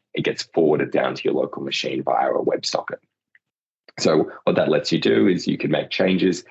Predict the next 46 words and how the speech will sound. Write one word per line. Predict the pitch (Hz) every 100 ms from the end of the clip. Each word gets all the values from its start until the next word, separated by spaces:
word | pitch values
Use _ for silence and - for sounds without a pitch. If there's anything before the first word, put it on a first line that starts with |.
| _ _ -
and | -
get | 76 -
live | 82 80 82
reloading | 78 73 73 69
of | -
code | - 87 82 76 - _ -
as | 71
each | 67 -
request | - - -
comes | - 64 65
in, | - - - -
and | 76
then | 73
it | -
gives | 78 -
some | 78
nice | 76 76 -
tools | - 64 69 - -
for | - -
debugging | - - - - -
that. | - - _ _ _ _ _ _
This | 113 117
works | 123 -
really | 87 85
well | 76 73 - - _ _ -
for | 71 71 - -
our | 78
stack. | - 98 95 -
We | -
use, | 78 76 76 73 -
um, | 69 69 69 67 67 67 - - _ _ _ _ -
we | 76
use, | 73 71 - -
uh, | 71 -
A | 71
W | 76 71 69
S | -
Event | - 82 -
Bridge | 82 78 -
for | - -
a | -
lot | - -
of | - - - - - - -
bringing | 73 - -
things | - -
together, | - 87 98 101